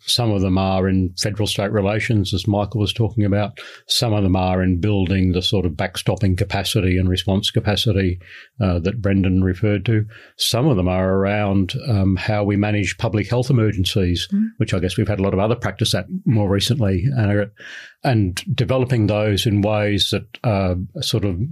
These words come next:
Speaker 1: mutually supportive and reinforcing rather than perhaps operating in, um, more as, uh, siloed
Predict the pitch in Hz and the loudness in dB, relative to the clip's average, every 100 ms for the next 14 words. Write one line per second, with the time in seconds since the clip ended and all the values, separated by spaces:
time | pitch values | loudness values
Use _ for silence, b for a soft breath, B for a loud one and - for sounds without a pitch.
0 | 175 165 120 123 - 101 101 92 92 - | -2 2 2 2 0 0 0 0 0 -2
1 | - 117 107 92 95 101 98 90 - 120 | -2 -2 0 0 0 0 0 -2 0 0
2 | 110 104 92 101 95 92 92 95 98 - | 0 0 0 2 0 2 0 -2 -4 -4
3 | 123 - 107 98 95 90 92 87 90 B | -4 -2 0 0 0 0 0 -2 -6 B
4 | B B _ - 98 90 87 117 - 156 | B B _ -2 2 2 0 -2 -6 -6
5 | 151 104 98 98 92 - - - 98 90 | 0 2 2 2 2 2 0 0 0 0
6 | - 107 104 104 87 76 | 0 0 2 2 0 -2